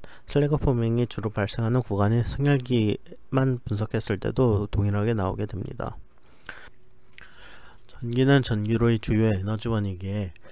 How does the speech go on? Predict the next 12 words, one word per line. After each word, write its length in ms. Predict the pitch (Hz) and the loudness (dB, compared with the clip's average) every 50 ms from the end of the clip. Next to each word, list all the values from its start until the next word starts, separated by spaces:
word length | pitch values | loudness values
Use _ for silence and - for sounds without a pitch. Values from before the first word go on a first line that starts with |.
| - | -16
주요 240 | - - - 107 98 | -16 -8 -6 -4 -2
변수로 600 | 98 101 95 95 - - 107 104 104 101 95 - - - - | -2 -2 -4 -2 -2 -2 -2 0 0 0 -2 -2 -6 -10 -8
나타나는 560 | - 92 - 104 101 101 101 101 98 98 95 | -8 -4 -2 0 0 0 0 0 0 -2 -2
것이 200 | 98 101 - - | -2 -4 -4 -4
맞으며 560 | - 98 95 - - 95 92 95 101 98 - - - - - - - - - - - - - - - - - - - | -4 -4 -6 -6 -6 -6 -4 -2 -2 -2 -4 -6 -12 -16 -16 -16 -16 -16 -16 -16 -16 -16 -16 -16 -18 -18 -18 -16 -8
산소와 440 | - - 147 139 131 - 160 151 151 | 0 2 4 6 8 10 10 10 8
탄소는 680 | - - 123 117 107 - 107 101 104 110 104 95 90 98 | 6 6 4 6 8 8 6 8 6 6 4 4 0 -4
앞서 260 | 98 101 - - 127 117 | -4 -4 -2 2 4 4
언급된 440 | 101 98 98 104 - - 127 117 | 4 4 0 -2 0 2 2 2
화학식에서 560 | 107 - - 135 131 - - 156 143 123 - - | 4 2 2 0 0 0 0 2 2 4 6 8
볼 180 | - 107 101 | 8 8 8
수 340 | - 139 117 - - - 95 | 6 4 4 2 2 -4 -6